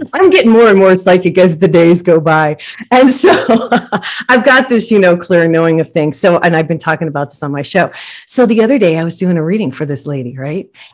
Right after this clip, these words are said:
And she's like, "Hey, can you talk to, like, the dead?" And I'm like, "I don't know. Sure, why not?" <laughs>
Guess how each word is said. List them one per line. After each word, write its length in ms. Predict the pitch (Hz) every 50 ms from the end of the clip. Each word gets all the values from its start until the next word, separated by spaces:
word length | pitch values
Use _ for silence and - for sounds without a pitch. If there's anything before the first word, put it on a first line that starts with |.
| _ - -
And 180 | 175 175 170
she's 240 | - - 185 175 175
like, 200 | 160 147 147 -
"Hey, 460 | - - 190 233 247 185 123 - - _ _ _
can 240 | - - - 180 175
you 220 | 180 190 202 190
talk 320 | 185 - 180 175 170 175 180
to, 140 | - 190 180
like, 240 | 160 147 143 143 -
the 80 | 151 147
dead?" 380 | - 147 170 214 202 - -
And 140 | - 156 156
I'm 120 | 151 151
like, 160 | 147 143 143 -
"I 200 | - - - -
don't 140 | - 165
know. 160 | 156 160 165 165
Sure, 280 | - - - 175 160
why 140 | 151 151 151
not?" 280 | 143 139 - - _ _
<laughs> 60 | -